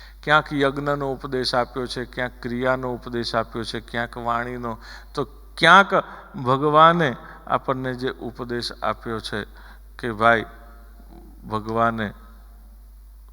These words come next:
કારુણ્યતાનો ઉપદેશ આપ્યો છે, ક્યાંક અકારણ સ્નેહનો ઉપદેશ આપ્યો છે. તો આવી વિધવિધ ભગવાનની અવતારોની સંક્ષિપ્તમાં ચર્ચા કરી, પણ છેલ્લે કહે છે કે "એતે ચાંશ કલા પુંસઃ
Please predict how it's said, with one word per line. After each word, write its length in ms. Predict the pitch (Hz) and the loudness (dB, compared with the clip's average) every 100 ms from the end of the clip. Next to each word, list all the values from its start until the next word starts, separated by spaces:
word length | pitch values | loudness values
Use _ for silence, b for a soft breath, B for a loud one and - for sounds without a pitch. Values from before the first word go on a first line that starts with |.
| - | -10
કારુણ્યતાનો 960 | - 110 120 151 160 139 131 127 123 - - | 4 6 6 2 0 -2 -2 -4 -4 -10 -12
ઉપદેશ 480 | 107 110 107 104 107 | -12 -10 -8 -6 -6
આપ્યો 280 | 104 120 | -6 -10
છે, 160 | 104 - | -12 -14
ક્યાંક 440 | - - 123 127 - - - | -12 -8 -6 -8 -14 -14 -12
અકારણ 540 | - 113 113 120 127 | -6 -2 0 -2 -6
સ્નેહનો 760 | 120 - 104 104 98 120 135 - 110 | -8 -10 -8 -6 -6 -8 -8 -10 -12
ઉપદેશ 480 | 113 110 110 107 | -10 -8 -8 -6
આપ્યો 340 | 117 107 113 104 | -8 -8 -10 -10
છે. 180 | - 110 - B B B B - | -10 -12 -14 B B B B -14
તો 80 | - | -14
આવી 500 | - 139 147 185 165 | -4 -4 -4 -8 -10
વિધવિધ 580 | 107 147 151 107 151 | -10 -8 -8 -8 -8
ભગવાનની 720 | 165 110 110 110 117 120 123 123 | -8 -8 -8 -6 -6 -6 -10 -12
અવતારોની 840 | - 104 - 110 107 107 107 110 | -12 -12 -6 -6 -4 -8 -10 -8
સંક્ષિપ્તમાં 840 | 107 110 98 - 117 - 107 104 | -8 -8 -10 -10 -10 -10 -8 -8
ચર્ચા 480 | 104 104 95 - 123 | -6 -8 -6 2 2
કરી, 320 | 120 135 135 - B B B - | 4 0 -2 -4 B B B -8
પણ 120 | 120 | -8
છેલ્લે 460 | - 156 185 190 127 | -2 -2 0 -2 -4
કહે 260 | 131 120 | -4 -6
છે 160 | 110 117 | -4 -8
કે 140 | - | -8
"એતે 420 | - 123 135 147 | -6 -6 -4 -6
ચાંશ 500 | 143 - 160 185 - | -4 -4 -4 -6 -8
કલા 420 | 131 113 110 151 160 | -6 -4 -2 -4 -6
પુંસઃ 500 | - 143 147 - | -8 -10 -8 -8